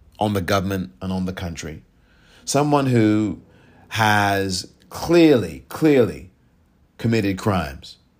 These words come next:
adjudicated to be a sexual assaulter,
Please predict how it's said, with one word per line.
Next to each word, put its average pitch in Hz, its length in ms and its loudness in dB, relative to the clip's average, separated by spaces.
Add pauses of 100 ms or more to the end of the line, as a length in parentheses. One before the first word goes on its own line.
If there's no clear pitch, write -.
(1080)
adjudicated 113 800 2
to 98 80 -4
be 98 400 0
a 90 480 -4 (100)
sexual 104 480 -2
assaulter, 92 600 -2